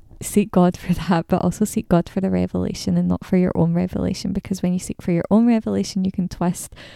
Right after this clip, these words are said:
what it was that God was trying to say to meet your circumstances. And so I feel like I rushed through that quite a lot. That's kind of the steps that I would say to hearing God's voice, and I just really hope in my heart is that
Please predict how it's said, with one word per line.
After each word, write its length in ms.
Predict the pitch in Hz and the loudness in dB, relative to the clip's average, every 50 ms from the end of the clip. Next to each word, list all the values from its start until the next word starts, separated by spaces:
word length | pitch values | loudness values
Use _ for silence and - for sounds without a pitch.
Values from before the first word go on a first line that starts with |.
| - - - | -20 -6 2
what 180 | - 185 - - | 2 2 2 2
it 100 | - - | 2 2
was 220 | 170 170 175 - | 2 2 2 0
that 140 | - - - | -4 -4 -2
God 180 | - 175 180 - | -2 -2 0 -2
was 140 | 190 - | -6 -8
trying 260 | - - 196 185 180 - | -6 -6 -4 -4 -4 -4
to 160 | - - 190 | -6 -6 -6
say 340 | - - 233 233 233 240 233 | -2 2 4 4 4 2 0
to 160 | - - 208 | -2 0 0
meet 220 | 180 175 - - | 0 0 -2 -4
your 80 | 185 180 | -6 -6
circumstances. 1000 | - - - - - - 190 - - - - 196 - - 220 - 190 - - - - - _ _ _ _ _ - - | -6 -8 -10 -10 -10 -10 -10 -10 -10 -10 -10 -10 -10 -12 -14 -14 -14 -14 -16 -18 -20 -20 _ _ _ _ _ -4 -2
And 100 | 220 214 | 0 2
so 100 | 247 247 | 2 2
I 40 | 233 | 4
feel 180 | - 254 247 | 4 4 4
like 160 | 254 269 - 277 | 4 4 2 0
I 60 | 277 | 2
rushed 300 | 240 214 208 - - - | 2 2 2 0 -2 -2
through 120 | - 214 | 0 0
that 200 | 214 208 - - | 0 0 -2 -2
quite 220 | - 202 196 - - | -2 -2 -2 0 0
a 40 | |
lot. 320 | 190 190 190 190 262 277 226 | -2 0 0 -2 -2 -2 -2
That's 240 | 208 208 214 - - | -2 0 0 -2 -2
kind 220 | - 220 233 226 | 2 2 4 6
of 60 | 233 | 4
the 80 | 233 233 | 4 2
steps 340 | - - 190 185 - - - | 0 0 -2 -2 -2 -4 -6
that 100 | - - | -2 0
I 60 | 185 | 0
would 120 | 196 - | 0 -2
say 300 | - - 185 180 185 202 - - - - - - - - - | -2 -2 -2 0 0 -2 -4 -8 -18 -20 -20 -20 -20 -12 -2
to 100 | - 214 | 2 4
hearing 280 | 190 196 190 190 185 185 | 4 6 6 4 2 2
God's 240 | 185 185 185 - | 2 0 0 -2
voice, 320 | - - 180 180 190 - - | -2 -2 -2 -2 -2 0 -2
and 80 | 190 | -2
I 20 | 185 | -2
just 240 | - - - - 208 | -2 -6 -8 -4 -2
really 320 | 196 190 190 190 190 - - - - - | 0 0 2 0 0 -2 -4 -10 -4 2
hope 360 | - 214 233 220 - - 220 | 6 6 6 6 4 0 0
in 200 | 214 220 208 196 | 2 2 4 4
my 160 | 196 190 185 | 4 2 2
heart 440 | 185 - - 190 180 180 185 - - | 0 0 0 2 2 2 2 0 0
is 220 | - 190 202 196 - | 0 -2 -2 -2 -6
that 580 | - 190 196 196 185 180 185 185 190 - - | -6 -6 -6 -4 -4 -2 -2 -2 -2 -4 -8